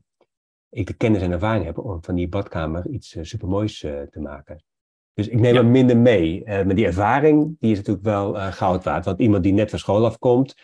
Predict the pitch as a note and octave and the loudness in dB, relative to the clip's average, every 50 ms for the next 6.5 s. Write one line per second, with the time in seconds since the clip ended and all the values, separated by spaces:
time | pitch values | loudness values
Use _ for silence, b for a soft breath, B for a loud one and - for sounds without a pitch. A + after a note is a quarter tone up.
0 | b b b - G#2 F#2+ F#2+ F2+ G2 - - B2+ A#2+ A2+ - B2+ B2+ B2 A#2 A#2 | b b b -6 -2 0 0 0 0 0 0 0 0 2 2 2 4 4 4 4
1 | A2+ A2+ G#2 - - - C3 A2+ A2 A2 G#2+ G#2+ G#2+ G#2+ G#2 G#2+ - - - - | 2 0 0 -4 -8 -10 -8 -6 -4 -4 -4 -4 -4 -4 -4 -6 -8 -10 -10 -6
2 | A#2 G#2+ G2+ G2 F2+ - - C3 G#2+ F2+ G#2+ G2+ - - G2+ F#2 F#2 F#2+ F2+ F2+ | -4 -4 -4 -4 -6 -8 -6 -6 -4 -4 -4 -6 -6 -6 -6 -4 -2 -2 -4 -4
3 | - F#2 F2+ G2 F#2+ G2 F2+ - b b b b b b - G2+ F#2+ F#2+ F#2 F#2 | -4 -4 -4 -4 -4 -4 -6 -10 b b b b b b -10 -8 -6 -4 -2 -2
4 | F2 G2 G2 G2 F#2 F2+ - G2+ F#2 F2+ F2+ E2 F#2+ F2 F2 E2+ E2+ F2 - - | -2 -2 -2 -4 -6 -6 -6 -4 -4 -4 -2 -4 -4 -4 -4 -4 -6 -6 -8 -10
5 | F#2 F2 F2 F2 - - F2 - E2+ E2+ E2+ F2 D#2+ - F#2 F2 E2 - - F#2 | -10 -8 -8 -8 -8 -10 -10 -8 -8 -6 -6 -6 -6 -6 -6 -6 -6 -6 -8 -8
6 | F2+ D#2+ D#2+ - E2 D#2+ D2+ D2+ D#2 | -6 -6 -8 -10 -12 -12 -12 -14 -14